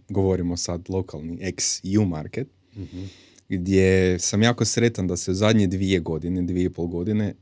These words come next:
Speaker 1: totalno promijenila psihologija ljudi i navike kupovanja, di prije, recimo, pet, četiri, pet godina, da, recimo, neko je došao i kreirao online kurs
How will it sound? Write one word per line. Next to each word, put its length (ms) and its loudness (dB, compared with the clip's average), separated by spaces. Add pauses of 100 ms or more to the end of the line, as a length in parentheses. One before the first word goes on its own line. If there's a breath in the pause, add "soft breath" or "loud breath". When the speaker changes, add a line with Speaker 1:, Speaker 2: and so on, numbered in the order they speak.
(420)
Speaker 1:
totalno 360 2
promijenila 480 2
psihologija 840 0
ljudi 460 -2 (300)
i 80 -2
navike 500 0
kupovanja, 640 -2 (680)
di 140 0
prije, 260 4
recimo, 380 0
pet, 520 2
četiri, 320 2
pet 260 0
godina, 480 -2 (440)
da, 140 2
recimo, 400 0
neko 340 2
je 60 -4
došao 340 -2
i 60 -4
kreirao 420 2
online 440 0
kurs 480 -2